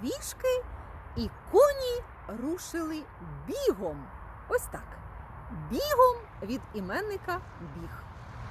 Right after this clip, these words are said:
А в іншому творі я прочитала ось таке. Козак бігом кинувся з хати,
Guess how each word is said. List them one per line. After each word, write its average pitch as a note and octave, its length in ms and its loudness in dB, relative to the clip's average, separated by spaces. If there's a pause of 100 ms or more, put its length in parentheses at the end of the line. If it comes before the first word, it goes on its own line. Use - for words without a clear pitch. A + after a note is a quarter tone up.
(120)
А G#3+ 100 4
в A3+ 80 0
іншому F#4+ 440 4
творі G3 480 0 (320)
я B3 220 0
прочитала A#4+ 880 4
ось - 320 4
таке. C#4 680 0 (680)
Козак A#4+ 460 10 (200)
бігом A#4 920 6 (140)
кинувся F#4 560 4
з - 220 -10
хати, A4+ 460 4